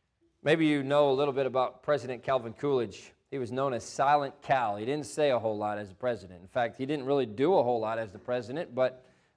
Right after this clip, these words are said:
uh, everything just went very smoothly during his presidency, probably because he was able to keep his tongue and not say a lot of things. But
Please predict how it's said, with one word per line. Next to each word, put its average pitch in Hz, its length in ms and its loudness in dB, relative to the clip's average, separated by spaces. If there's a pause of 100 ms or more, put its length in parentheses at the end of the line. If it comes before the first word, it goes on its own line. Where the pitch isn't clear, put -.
uh, 117 240 -2
everything 123 400 -4
just 135 200 -4
went 135 200 -4
very 135 220 0
smoothly 143 480 0
during 135 240 -4
his 131 100 -2
presidency, 147 560 -4
probably 139 500 0
because 139 300 -4
he 143 80 -6
was 139 220 -6
able 147 220 -2
to 135 60 -2
keep 160 220 -6
his 147 140 -10
tongue 156 340 0
and 117 80 -8
not 135 220 -2
say 202 180 -4
a 165 60 0
lot 110 160 0
of 101 100 -12
things. 117 320 -8
But 120 400 0